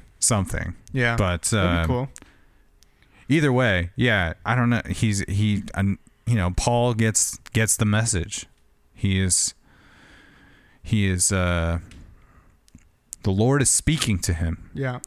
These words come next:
Speaker 1: You know? And,
Speaker 2: So, yeah,
Speaker 1: uh,
Speaker 2: Paul's making his way through, but he's, he's stirring up waves too.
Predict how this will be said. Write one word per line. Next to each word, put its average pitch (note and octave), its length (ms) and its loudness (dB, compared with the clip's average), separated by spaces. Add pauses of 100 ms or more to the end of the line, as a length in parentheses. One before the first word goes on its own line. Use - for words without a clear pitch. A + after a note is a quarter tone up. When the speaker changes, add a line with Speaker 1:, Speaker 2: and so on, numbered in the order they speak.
Speaker 1:
You F#2+ 120 0
know? G#2 280 2 (760)
And, F2+ 540 0
Speaker 2:
So, F#2+ 160 2
yeah, F2+ 140 4 (100)
Speaker 1:
uh, - 40 2
Speaker 2:
Paul's D3+ 360 0
making D3+ 300 0
his D3+ 160 -2
way C#3 180 2
through, D3 340 0
but D#3+ 140 0
he's, - 540 -2 (160)
he's F#3+ 200 0
stirring F3 380 2
up F3 220 0
waves F#3 420 0
too. A3+ 400 0